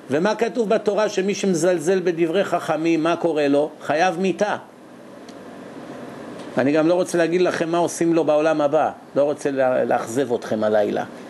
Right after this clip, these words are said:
אני באתי במצב רוח רגוע היום.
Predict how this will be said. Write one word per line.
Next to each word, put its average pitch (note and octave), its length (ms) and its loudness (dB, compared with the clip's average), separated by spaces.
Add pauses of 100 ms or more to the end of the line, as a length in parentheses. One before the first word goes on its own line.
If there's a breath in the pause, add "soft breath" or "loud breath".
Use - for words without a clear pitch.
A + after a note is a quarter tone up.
(440 loud breath)
אני A#2 100 2
באתי C3 340 2
במצב A#2 1040 2
רוח C3+ 480 0 (260)
רגוע A#2+ 420 2
היום. G2 220 -2